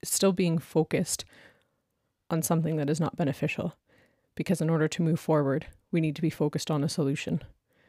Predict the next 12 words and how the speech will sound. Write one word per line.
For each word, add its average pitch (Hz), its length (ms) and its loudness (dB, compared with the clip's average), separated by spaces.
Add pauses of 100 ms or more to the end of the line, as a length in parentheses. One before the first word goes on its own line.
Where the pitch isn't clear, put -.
(240)
We - 60 -2
can't - 220 0
focus - 320 -4
on 160 60 -2
the 143 80 -2
problem. 131 400 -2
If 143 100 -6
we 160 80 -2
focus - 380 -4
on 151 80 0
the 156 80 0
problem, 180 400 4